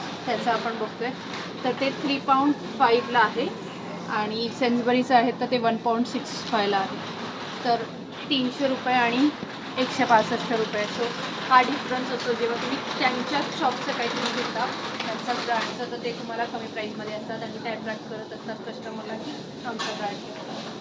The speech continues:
So आपण हे होल मिल्क घेतोय जे वन पाऊंड सिक्स फायला आहे. इथे अशा टॉर्टिला म्हणजे रेडी पोळ्या असतात,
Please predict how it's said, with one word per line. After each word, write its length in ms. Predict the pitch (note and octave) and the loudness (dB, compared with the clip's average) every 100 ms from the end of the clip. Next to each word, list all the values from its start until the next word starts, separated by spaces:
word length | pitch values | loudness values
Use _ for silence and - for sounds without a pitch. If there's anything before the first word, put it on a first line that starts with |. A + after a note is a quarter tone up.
| - - | -10 -4
So 60 | C4 | 2
आपण 280 | B3 B3+ B3+ | 2 2 -2
हे 140 | C4 | -2
होल 240 | B3+ B3+ B3 | 0 2 2
मिल्क 260 | B3+ - | 0 -2
घेतोय 340 | C4 B3 B3 D4+ - C4+ | -4 -2 0 -2 -4 -8
जे 240 | A3+ A#3 A3 - - - | -4 -2 -2 -6 -10 -4
वन 180 | A3+ A3 | -4 0
पाऊंड 240 | A3 A3 | 0 -2
सिक्स 260 | A#3+ - - | -4 -8 -8
फायला 220 | G#3 G3+ | -6 -4
आहे. 240 | G3+ G3+ F#3+ F3+ - _ _ _ _ - - - F3 F#4 - - - | -4 -4 -8 -10 -12 _ _ _ _ -18 -14 -12 -12 -14 -16 -14 -14
इथे 200 | - D#4+ | -6 -4
अशा 260 | D4+ D#4 D4+ - - | -2 0 0 0 2
टॉर्टिला 520 | C#4+ C4 D4 C#4 C#4 C#4 C4+ | 4 4 2 2 2 2 -2
म्हणजे 420 | C4 B3+ B3+ C4+ A#3+ | -6 -6 -4 -4 -4
रेडी 420 | A#3+ B3 B3 C4+ A3 - - - | 0 2 2 0 -4 -10 -14 -4
पोळ्या 260 | B3 B3 B3 | 4 8 8
असतात, 340 | - G#3+ | 6 -2